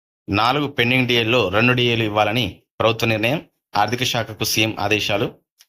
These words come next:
సెప్టెంబర్లోనే మంజూరు చేసే అవకాశం, లేదంటే దసరా కానుకగా ప్రకటన. రాష్ట్ర ప్రభుత్వ ఉద్యోగుల కరువు భత్యం బకాయిలను త్వరలో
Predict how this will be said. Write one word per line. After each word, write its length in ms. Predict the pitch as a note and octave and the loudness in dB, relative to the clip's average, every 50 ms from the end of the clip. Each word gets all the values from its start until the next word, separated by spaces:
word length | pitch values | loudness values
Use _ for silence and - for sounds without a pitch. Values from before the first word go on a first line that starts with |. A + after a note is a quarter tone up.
| _ _ _ _ _ - | _ _ _ _ _ -8
సెప్టెంబర్లోనే 840 | - - - B2 - - - C#3 C#3 C3+ C3 C3 B2+ B2+ A2 F2+ - _ _ - | -4 -2 -2 -2 0 0 0 2 2 2 2 2 2 0 0 -4 -6 _ _ -4
మంజూరు 300 | - G#2+ A#2 B2 C3 C3 | 0 0 0 0 0 -2
చేసే 280 | B2+ - B2 A#2 - B2 | -2 -4 -4 -2 -2 0
అవకాశం, 500 | G#2+ G2+ G2+ A2+ A2 A2 - D#3 D#3 C3 | 0 0 2 2 0 0 0 0 0 2
లేదంటే 560 | A2+ A2 A2 G#2 G2+ F#2 G#2 G2 F2+ - - _ _ _ _ _ _ _ _ _ _ - | 2 0 0 -2 -2 -2 -2 -2 -4 -6 -12 _ _ _ _ _ _ _ _ _ _ -2
దసరా 320 | G#2+ - - - C#3+ C#3 | -2 0 0 0 -2 -2
కానుకగా 460 | C3+ - B2+ B2 B2 B2 A#2+ A2+ C3 | 0 0 0 0 0 -2 0 0 0
ప్రకటన. 500 | D#3 - A2 F#2+ G2 G2 F#2+ F#2 F2+ - - _ _ _ _ _ _ _ _ _ _ _ _ _ _ - - - _ _ _ _ _ _ _ _ _ _ - - | 0 0 -2 -2 -2 0 0 -2 -2 -4 -8 _ _ _ _ _ _ _ _ _ _ _ _ _ _ -20 -20 -20 _ _ _ _ _ _ _ _ _ _ -4 -2
రాష్ట్ర 300 | G2+ A#2 - - - D#3 | 0 0 0 0 -2 -2
ప్రభుత్వ 340 | C#3+ D3 C#3+ C#3 C#3 D3+ C#3 | 0 2 0 2 2 0 0
ఉద్యోగుల 340 | C3 B2 A#2+ B2+ B2+ B2 | 0 2 2 4 4 4
కరువు 260 | A#2+ A#2 A#2 A2+ A#2 A2+ | 2 2 2 2 2 2
భత్యం 380 | A2+ A2+ - B2+ C#3 D#3+ D#3 - | 0 0 0 0 -2 -2 -2 -4
బకాయిలను 680 | - A2+ G#2+ - A2+ A2 G#2+ A2 A2 A2+ G#2+ F#2 - - _ _ - | -2 -2 0 2 2 2 2 2 2 0 0 -2 -6 -10 _ _ -2
త్వరలో 440 | - A2 A#2 B2 B2+ A2+ F#2 - - | 0 2 2 4 2 2 0 -2 -6